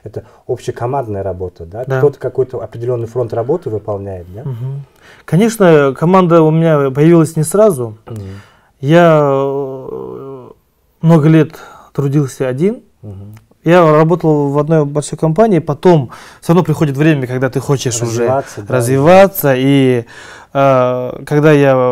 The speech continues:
Speaker 2: был начальником производства, э, в мастерской другой,
Speaker 1: Мгм.
Speaker 2: э, было желание развиваться, и я начал, э, самостоятельно трудиться в своей мастерской.
Speaker 1: Мгм.
Speaker 2: Я од-,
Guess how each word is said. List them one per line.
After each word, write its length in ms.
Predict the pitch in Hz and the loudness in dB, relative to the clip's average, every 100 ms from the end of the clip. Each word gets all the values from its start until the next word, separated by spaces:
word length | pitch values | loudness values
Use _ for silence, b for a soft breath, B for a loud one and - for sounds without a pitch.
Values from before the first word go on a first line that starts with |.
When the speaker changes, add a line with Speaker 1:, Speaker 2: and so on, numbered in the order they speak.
| 123 123 127 | -2 -6 -8
Speaker 2:
был 220 | 135 139 | -2 -2
начальником 400 | 131 - 147 131 | -2 -2 -4 -4
производства, 800 | 131 143 139 151 151 - 127 117 113 | -4 -2 2 2 2 0 -6 -6 -8
э, 160 | 120 | -12
в 300 | 117 117 120 | -12 -14 -16
мастерской 640 | 123 120 - - - 226 214 | -14 -12 -12 -8 -2 -2 -2
другой, 440 | 135 127 131 117 - _ _ B B | -6 -4 -2 -4 -10 _ _ B B
Speaker 1:
Мгм. 200 | 113 104 107 | -20 -18 -14
Speaker 2:
э, 400 | 139 123 131 135 | -12 -12 -14 -6
было 260 | 143 180 160 | 0 2 4
желание 520 | 156 190 202 180 151 | 2 4 4 2 0
развиваться, 600 | 139 139 180 226 226 131 | 0 -4 -2 -4 -4 -6
и 420 | 135 143 135 131 | -2 0 0 0
я 100 | 143 | 2
начал, 500 | 143 151 - 135 123 B B B - | 2 0 0 -2 -4 B B B -12
э, 140 | 120 | -8
самостоятельно 840 | 117 139 135 156 156 156 131 127 117 | -4 -4 -2 4 4 4 -4 -6 -6
трудиться 440 | 127 143 160 131 | -6 -6 -4 -6
в 100 | 113 | -8
своей 280 | - 127 131 | -8 -2 0
мастерской. 720 | 120 113 - 117 - 202 214 | -2 -8 -12 -12 -2 0 0
Speaker 1:
Мгм. 60 | 208 113 101 98 B B | -4 -16 -20 -20 B B
Speaker 2:
Я 220 | 151 156 135 | 2 4 2
од-, 140 | 135 | -4